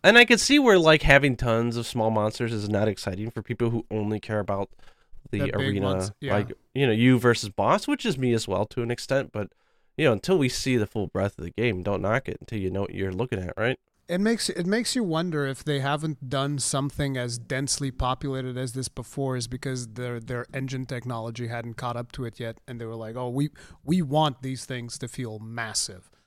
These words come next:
Speaker 2: 'Cause, like,
Speaker 1: Yeah.
Speaker 2: one of
Speaker 1: I mean, look at who the director probably is. Like, this has to be Tokuda, right? Like, he did, uh, World.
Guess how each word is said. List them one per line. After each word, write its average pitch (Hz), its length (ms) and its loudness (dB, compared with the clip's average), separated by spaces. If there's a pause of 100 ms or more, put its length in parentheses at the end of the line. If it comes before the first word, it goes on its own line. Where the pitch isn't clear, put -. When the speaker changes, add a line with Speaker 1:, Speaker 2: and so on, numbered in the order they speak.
(380)
Speaker 2:
'Cause, 143 140 -4
like, 151 240 0
Speaker 1:
Yeah. 104 160 2
Speaker 2:
one 208 100 2
of 247 120 0 (140)
Speaker 1:
I 226 100 4
mean, 285 260 4
look 269 180 2
at 302 80 4
who 277 220 2
the 262 100 -4
director 127 380 2
probably 95 560 -2
is. - 260 -8
Like, 117 160 -6
this 160 160 2
has 139 380 2
to 110 80 -4
be 98 120 -4
Tokuda, - 540 -8
right? 101 300 -4 (720)
Like, 117 160 -2
he 131 80 -4
did, 113 460 4
uh, 95 320 0
World. 92 560 -4